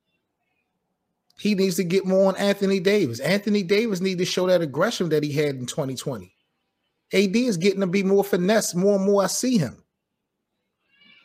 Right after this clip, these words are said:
And then LeBron is not getting any younger. I just think that Frank Vogel's time is definitely up in L A. I need him to be gone sooner than later. Now, if you ask me who the hell is gonna take his place, I really don't care,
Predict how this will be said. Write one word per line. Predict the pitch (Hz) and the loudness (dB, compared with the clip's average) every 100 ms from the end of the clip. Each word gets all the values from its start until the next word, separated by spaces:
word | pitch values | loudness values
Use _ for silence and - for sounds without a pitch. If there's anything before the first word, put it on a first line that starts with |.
| _ _ _ | _ _ _
And | 156 165 | 0 2
then | 175 | 4
LeBron | 170 151 226 247 | 2 2 2 2
is | 202 | 2
not | 196 180 | 0 0
getting | 165 165 | 0 2
any | 165 156 | 0 0
younger. | 139 202 208 202 - _ _ _ _ _ _ _ _ _ _ _ _ | 0 0 0 -4 -8 _ _ _ _ _ _ _ _ _ _ _ _
I | - 220 | 0 0
just | 220 202 - | 0 -4 -4
think | 180 165 | -4 0
that | 156 | 0
Frank | - 165 160 | 2 0 2
Vogel's | 131 160 147 135 | 4 4 4 -2
time | - 139 131 | 0 0 0
is | 120 | -4
definitely | 110 143 143 131 123 117 | -2 -2 -2 -6 -6 -2
up | 135 - - - | -2 -2 -10 -8
in | 135 127 | -6 -2
L | 135 127 127 | -2 0 0
A. | 123 120 _ _ _ | -2 -6 _ _ _
I | 135 | -4
need | 147 160 151 | 0 2 0
him | 147 139 | 0 -2
to | |
be | 123 123 | -4 -4
gone | 127 135 131 | 0 0 -2
sooner | 120 151 135 127 | -4 -4 -4 -2
than | 123 | -4
later. | 123 120 117 110 _ _ - | -4 -4 -6 -12 _ _ -8
Now, | 131 135 | -4 -4
if | 123 | -2
you | 135 | 2
ask | 160 165 160 | 4 4 0
me | 151 | 2
who | 156 | 2
the | 147 | 4
hell | 147 | 2
is | 139 | 0
gonna | 143 139 | -2 -2
take | - 147 | 0 0
his | 139 - | -2 0
place, | 156 170 151 - _ _ _ - | 2 2 0 -10 _ _ _ -2
I | |
really | 160 208 202 | 2 4 4
don't | 190 175 | 2 0
care, | - 214 165 | 2 4 2